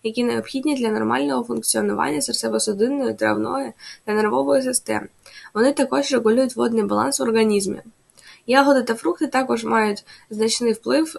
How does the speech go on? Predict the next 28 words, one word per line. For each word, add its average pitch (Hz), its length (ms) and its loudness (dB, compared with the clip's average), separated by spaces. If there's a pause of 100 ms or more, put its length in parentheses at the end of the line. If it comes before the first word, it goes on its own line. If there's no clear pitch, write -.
на 220 340 2
організм 226 380 0
людини 214 460 0
завдяки 233 420 -2
своєму 277 340 2
багатому 269 480 0
складу, 220 380 -2 (420)
вітамінам, 240 640 2
мінералам, 226 600 2
антиоксидантам, 214 840 -2 (520)
клітковині 220 500 0
та 285 100 -2
природним 233 440 0
цукрам. 196 460 -4 (460)
Ось 320 200 2
основні 254 400 0
фізіологічні 214 880 0
ефекти - 380 -4
їх 247 100 0
споживання. 214 600 -2 (240)
Фрукти 285 260 -4
та 226 100 -2
ягоди 294 400 2
багаті 208 400 -2
на 226 120 0
вітаміни 262 460 -2
групи 247 240 2
В, 208 220 0